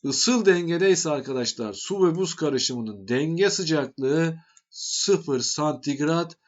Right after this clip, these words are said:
derecedir arkadaşlar. O zaman ikinci öncülümüz de doğru. İki ve üç T aralığında kaptan ısı alınmıştır diyor. Bakarsak arkadaşlar iki T ve üç T anında su kütlesi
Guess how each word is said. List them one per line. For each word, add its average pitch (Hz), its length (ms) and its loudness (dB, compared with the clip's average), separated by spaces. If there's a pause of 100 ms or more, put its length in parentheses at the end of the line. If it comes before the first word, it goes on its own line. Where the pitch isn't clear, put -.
(200)
derecedir 131 600 2
arkadaşlar. 110 800 -4
O 180 140 -4
zaman 151 260 -2
ikinci 147 360 -4
öncülümüz 127 460 -4
de 110 120 -2
doğru. 110 500 -4 (640)
İki 233 680 2
ve 175 260 4
üç 220 260 0
T 160 180 4
aralığında 127 600 0
kaptan 170 380 0
ısı 180 220 0
alınmıştır 185 540 -2
diyor. 170 340 -2
Bakarsak 190 500 0
arkadaşlar 135 520 -2
iki 160 260 -6
T 175 240 2
ve 170 40 4
üç 165 180 2
T 143 140 0
anında 107 560 -2 (500)
su - 240 -6
kütlesi - 440 0